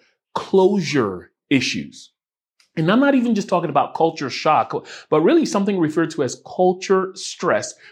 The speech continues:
where your heart, you know, wanders and wonders what could have been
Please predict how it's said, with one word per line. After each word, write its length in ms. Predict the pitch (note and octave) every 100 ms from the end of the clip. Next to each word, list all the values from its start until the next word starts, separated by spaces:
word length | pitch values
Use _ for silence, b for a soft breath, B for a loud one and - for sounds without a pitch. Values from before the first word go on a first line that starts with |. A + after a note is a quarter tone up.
| b
where 180 | D3 E3+
your 240 | D3+ C#3+
heart, 540 | - - G3 E3+ - -
you 140 | D#3
know, 180 | B2+ -
wanders 760 | B2+ F3+ G#3+ G3+ C#3+ C3 C3+ C3
and 260 | C#3+ C#3 -
wonders 800 | B2 D#3 C#4 D4 E3+ A2 A#2 A#2+ b b b -
what 160 | D#3+ E3+
could 100 | C#3+
have 160 | A2
been 480 | E3+ F3+ B2 A#2 A#2